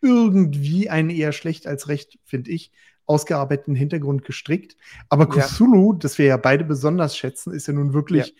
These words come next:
Speaker 1: das Rollenspiel zu einer Buchreihe, die ich damals lustigerweise erst über das, ähm, Rollenspiel kennengelernt hatte. Ich hatte
Speaker 2: Ich nicht.
Speaker 1: Lovecraft.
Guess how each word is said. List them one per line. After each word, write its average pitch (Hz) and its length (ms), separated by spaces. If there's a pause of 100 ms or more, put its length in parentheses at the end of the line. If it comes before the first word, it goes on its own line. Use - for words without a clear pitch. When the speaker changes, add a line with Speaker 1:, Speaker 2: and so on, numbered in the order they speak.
(280)
Speaker 1:
das 156 320
Rollenspiel 156 720
zu 160 240
einer 139 480 (360)
Buchreihe, 170 540
die 147 120
ich 170 140
damals 170 480
lustigerweise 160 680
erst 156 280
über 143 180
das, 131 400
ähm, 123 520
Rollenspiel 156 480
kennengelernt 143 580
hatte. 123 240 (400)
Ich 156 160
hatte 160 160
Speaker 2:
Ich 143 60
nicht. - 0
Speaker 1:
Lovecraft. 156 440